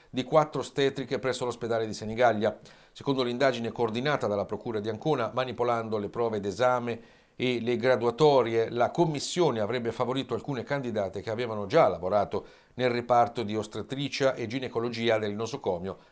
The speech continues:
con contratti a termine. Rubata la collana, eh, in oro della statua della Madonna nella chiesa di Santa Maria della Neve.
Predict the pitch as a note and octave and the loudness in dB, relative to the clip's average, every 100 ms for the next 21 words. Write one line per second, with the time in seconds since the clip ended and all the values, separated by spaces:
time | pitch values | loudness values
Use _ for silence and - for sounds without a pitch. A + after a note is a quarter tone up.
0 | - C#3 B2 B2+ D3+ - E2 - - E2 | -2 -2 -2 -4 -4 0 -2 -4 -8 -6
1 | - A2 F2+ F#2+ F#2+ - _ - - - | 0 0 0 -4 -6 -8 _ -20 -20 -20
2 | - - D3 D#3+ C#3+ B2+ B2 D3+ D3+ D3 | -20 -2 6 6 6 2 4 4 6 4
3 | D3+ C#3+ - B2+ A#2+ B2 C#3 D3 E3 F3 | 2 -2 -2 -2 -2 0 4 6 6 6
4 | E3+ A#2 A2+ G#2+ C3+ B2+ A2 A2 A2 A#2+ | 4 2 -2 0 2 2 2 0 0 0
5 | C#3+ D3 C#3 A#2 A2+ A2 G#2 D3+ D3+ C3+ | 0 0 -4 -2 -4 -4 -2 0 0 0
6 | A2 G#2+ C3 A#2+ A#2 A#2 A#2+ G#2+ A2+ C3 | -4 0 0 0 -4 -2 -2 -2 -2 0
7 | D3+ A2+ G#2 | 0 2 -2